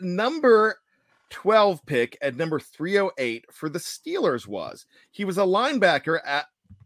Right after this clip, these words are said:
out of the University of Simpson. I've never heard of Simpson, whether it's Simpson College or University of Simpson. But do you know who that player was?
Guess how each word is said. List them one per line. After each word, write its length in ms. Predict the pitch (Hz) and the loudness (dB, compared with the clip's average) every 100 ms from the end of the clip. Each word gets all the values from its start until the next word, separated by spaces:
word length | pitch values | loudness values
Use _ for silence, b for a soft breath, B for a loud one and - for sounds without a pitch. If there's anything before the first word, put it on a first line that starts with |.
| _ - | _ 0
out 140 | 165 | 2
of 100 | 165 | 2
the 80 | 135 | 0
University 800 | 139 170 208 165 170 - 165 165 - | -8 -4 -4 0 -2 -2 -8 -6 -6
of 160 | 156 | -8
Simpson. 760 | - - 269 302 - 113 73 - _ _ - | -10 -8 -6 -6 -8 -12 -14 -20 _ _ -2
I've 220 | 143 151 | 2 2
never 260 | 135 151 196 | 2 -2 0
heard 200 | 180 220 | 2 2
of 100 | 220 | 0
Simpson, 640 | - 269 262 - 101 60 _ _ _ | -4 -6 -6 -10 -12 -14 _ _ _
whether 180 | - 135 | -4 -2
it's 140 | 131 - | -4 -8
Simpson 340 | 110 - 98 | -14 -12 -14
College 500 | - 196 208 208 151 | -6 -2 -2 -2 -4
or 60 | 151 | -8
University 440 | 143 127 127 123 | -8 -8 -10 -12
of 60 | 113 | -12
Simpson. 440 | 123 104 - - _ _ _ _ - | -12 -12 -16 -20 _ _ _ _ -2
But 260 | 208 139 - _ _ _ _ _ - | 2 2 -2 _ _ _ _ _ -10
do 100 | 151 | -8
you 220 | 180 330 | -4 -2
know 220 | 302 277 | 2 4
who 160 | 196 196 | 2 2
that 180 | 190 - | 0 -2
player 360 | 143 131 143 | -6 -4 -4
was? 440 | 123 87 - - | -6 -10 -14 -20